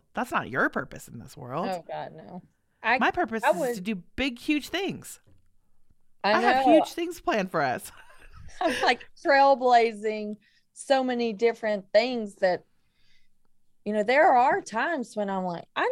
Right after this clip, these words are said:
Speaker 2: need to push a pause button." But then I think, "Mm, I've been home for five days.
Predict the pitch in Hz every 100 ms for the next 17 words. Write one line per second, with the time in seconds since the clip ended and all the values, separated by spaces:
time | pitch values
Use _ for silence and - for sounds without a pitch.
0 | 453 226 180 - 202 175 165 156 - 233
1 | 330 - - - - - _ _ _ _
2 | _ _ _ _ _ _ _ _ _ _
3 | - 208 196 196 196 - - - _ _
4 | _ _ _ - 220 208 208 208 202 196
5 | 190 240 262 285 285 285 285 285 269 _
6 | _ _ _ _ - 220 233 277 247 262
7 | 302 - 180 - 180 175 180 180 185 196
8 | 196 -